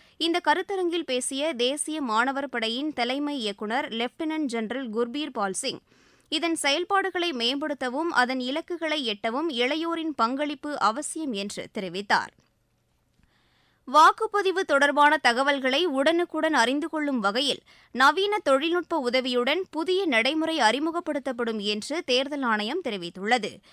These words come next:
இது தொடர்பாக தேர்தல் ஆணையம் வெளியிட்டுள்ள அறிக்கையில், வாக்குப்பதிவு சதவீதம் குறித்த தகவல்களை அறிந்து கொள்வதில் ஏற்படும் கால தாமதம் இதன் மூலம் குறையும் என்று தெரிவிக்கப்பட்டுள்ளது. அதே சமயம், வாக்குப்பதிவு சதவீதம் குறித்த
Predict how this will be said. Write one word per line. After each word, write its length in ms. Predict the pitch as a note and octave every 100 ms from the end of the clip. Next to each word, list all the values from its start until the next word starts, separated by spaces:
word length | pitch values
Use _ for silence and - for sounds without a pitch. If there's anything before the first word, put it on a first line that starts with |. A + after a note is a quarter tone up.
| - _ -
இது 180 | E4+ G4+
தொடர்பாக 600 | D#4 D4+ D4+ C#4 C4 F4+
தேர்தல் 420 | C4+ C#4 D#4+ E4+
ஆணையம் 320 | D#4+ D#4 D#4 A#3
வெளியிட்டுள்ள 500 | A3 C4+ D4+ D4+ C#4+
அறிக்கையில், 520 | F#3+ F3+ A#3 A#3+ F3+ - _ _ -
வாக்குப்பதிவு 680 | A#3 C#4+ F#4 A4 G4 F#4 F4+
சதவீதம் 560 | E4+ B3+ C4+ D#4 D#4 D#4
குறித்த 320 | C4+ C4 D4
தகவல்களை 600 | B3+ A3 B3+ C#4+ D4 C#4
அறிந்து 300 | G#3+ A3 C4
கொள்வதில் 500 | C#4 B3+ A#3+ A#3+ D#4 B3
ஏற்படும் 460 | A#3 C4+ C#4 C#4 C4
கால 360 | B3+ C#4 E4+
தாமதம் 500 | E4 A#3+ G#3+ A3 D#4 -
இதன் 260 | B3 D4+
மூலம் 280 | D4 C#4 C4+
குறையும் 420 | C4+ C4 D#4 D#4+
என்று 280 | A3 F#3 -
தெரிவிக்கப்பட்டுள்ளது. 920 | D#4+ G#3+ F3 - F3+ F#3 G#3 B3+ G3 C#3 _ - - -
அதே 200 | B3 C#4+
சமயம், 440 | D4 C4 A3+ B3+ F#4+
வாக்குப்பதிவு 680 | A#3+ C4+ D#4 F4+ E4+ E4 E4
சதவீதம் 580 | C#4+ B3+ C4 D4 C#4+ C#4
குறித்த 380 | B3+ A#3+ D4